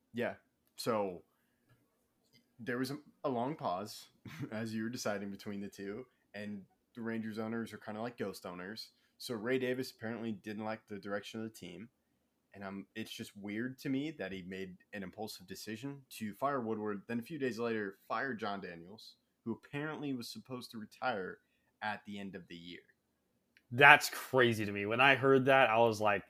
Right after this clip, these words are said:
Speaker 2: "That is messed up." To fire him, he's going, "You guys know you're not gonna make the playoffs. It's not that big of a deal. Just keep him." That's crazy.
Speaker 1: Yeah, like,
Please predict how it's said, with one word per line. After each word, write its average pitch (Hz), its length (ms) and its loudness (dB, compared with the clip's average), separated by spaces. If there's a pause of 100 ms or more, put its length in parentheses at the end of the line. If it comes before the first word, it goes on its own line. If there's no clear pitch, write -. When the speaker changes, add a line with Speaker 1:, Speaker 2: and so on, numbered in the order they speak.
(100)
Speaker 2:
"That 120 240 12
is 107 200 4
messed 110 600 4
up." 101 340 4 (380)
To 123 100 8
fire 131 460 12
him, 127 200 6
he's 135 160 8
going, 147 360 6 (420)
"You 139 100 6
guys 147 240 10
know 131 140 10
you're 131 100 12
not 123 160 10
gonna 120 100 4
make 117 140 8
the - 60 -6
playoffs. 107 760 12 (720)
It's 110 160 -4
not 131 140 2
that 113 120 6
big 110 160 4
of 101 80 2
a 101 40 0
deal. 104 460 2 (1200)
Just 123 240 0
keep 101 300 -4
him." 95 220 -4 (1080)
That's 117 160 4
crazy. 104 840 2 (1000)
Speaker 1:
Yeah, 107 220 -6 (120)
like, 107 220 -4